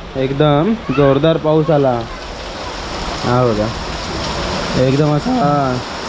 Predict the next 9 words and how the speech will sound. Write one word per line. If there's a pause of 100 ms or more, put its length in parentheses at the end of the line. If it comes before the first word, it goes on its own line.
(1040)
चढणीच्या
ह्याला
जो
पाऊस
असतो
ना,
तसा
पाऊस
पडतोय.